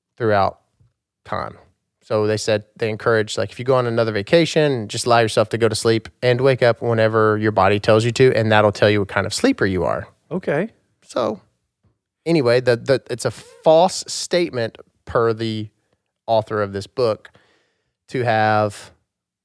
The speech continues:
Speaker 1: this whole notion that, hey, early, the early bird gets the worm. Well, if he says in the book, "If you're too damn tired, how are you gonna even have the energy to get the worm?" I was like, "Okay, that's a good thought." So you don't necessarily get the worm if you're up early,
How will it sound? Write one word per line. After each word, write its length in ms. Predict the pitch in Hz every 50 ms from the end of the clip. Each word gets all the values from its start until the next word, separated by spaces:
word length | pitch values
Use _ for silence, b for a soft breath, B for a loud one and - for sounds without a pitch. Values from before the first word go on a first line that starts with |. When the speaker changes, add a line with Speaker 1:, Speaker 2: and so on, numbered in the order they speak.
| _ _ _
Speaker 1:
this 160 | 120 113 107
whole 200 | - - 113 107
notion 440 | 110 113 110 110 107 - - 113 107
that, 220 | 107 104 104 - -
hey, 300 | 165 175 175 147 131 -
early, 260 | 127 127 131 131 135
the 160 | 131 123 127
early 220 | 123 123 127 127 131
bird 220 | 120 127 123 120
gets 180 | 123 123 - -
the 100 | - 123
worm. 240 | 127 139 135 120 117
Well, 140 | 113 113
if 120 | 113 - - _ _
he 140 | - - 127
says 320 | 117 - - 117 113 104
in 80 | 110 110
the 60 | 110
book, 220 | 104 131 135 123 -
"If 80 | 107 -
you're 120 | 107 101 _ _ _
too 200 | - - 156 143
damn 260 | 127 123 120 117 113
tired, 520 | 110 - 135 151 175 151 127 113 120 131 - _ _ _ _ _ _ _ _ _
how 200 | _ - 131 131
are 60 | 127
you 140 | 123 123 120
gonna 360 | 120 123 117 120 117 113 110 127 - -
even 200 | 127 123 117 117
have 160 | 120 113 110
the 80 | 110 104
energy 300 | 123 123 117 110 113 107
to 80 | 113
get 140 | 113 120 113
the 80 | - -
worm?" 300 | 85 67 67 - 117 113 _ _ _ _ _ _ _ _ _ _ _ _ _
I 40 | -
was 80 | - 196
like, 120 | 208 190
"Okay, 360 | 170 - 302 - - - - 269
that's 180 | - _ -
a 20 | -
good 160 | 196 214 202
thought." 360 | - - - - - - - _ _
So 160 | - - -
you 100 | 127 123
don't 160 | 123 160 165 143
necessarily 280 | 135 127 - 143 123
get 160 | 117 147 165
the 60 | - 110
worm 280 | 101 131 165 165 131
if 140 | 110 107 -
you're 240 | 107 104 101 101 -
up 180 | - 147 - -
early, 340 | 107 90 95 98 110 123